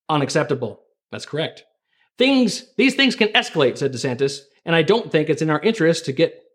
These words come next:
into a proxy war with China, getting involved over things like the borderlands or over Crimea." Now, President Trump has, of course, also been critical of President Biden's blank check approach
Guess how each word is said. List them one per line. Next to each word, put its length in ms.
into 220
a 60
proxy 340
war 200
with 100
China, 320
getting 200
involved 320
over 120
things 220
like 100
the 80
borderlands 560
or 120
over 160
Crimea." 460
Now, 100
President 400
Trump 200
has, 180
of 100
course, 180
also 260
been 160
critical 300
of 100
President 320
Biden's 340
blank 300
check 240
approach 460